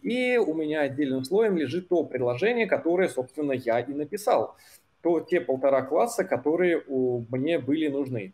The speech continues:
Экзаменатор application с контроллером, dao, с health и со всем остальным. Ну что ж, давайте попробуем собрать эти имиджи и посмотреть в них, как говорится, глазами.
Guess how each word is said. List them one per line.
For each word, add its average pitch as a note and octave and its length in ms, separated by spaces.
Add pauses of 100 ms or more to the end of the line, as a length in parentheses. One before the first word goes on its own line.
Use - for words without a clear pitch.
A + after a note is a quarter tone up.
Экзаменатор B2 600
application F#3 560
с - 40
контроллером, C#3+ 640
dao, C#3+ 300
с - 160
health D3 360
и A#2 40
со A#2 160
всем C3 260
остальным. B2 440 (1600)
Ну A3 60
что D#3 180
ж, - 20
давайте G3 320
попробуем F#3+ 480
собрать E3 560
эти C#3 280
имиджи G#3+ 640
и G3 140
посмотреть F3 680
в A#2+ 120
них, E3 340
как B2+ 180
говорится, C3+ 440
глазами. B2 520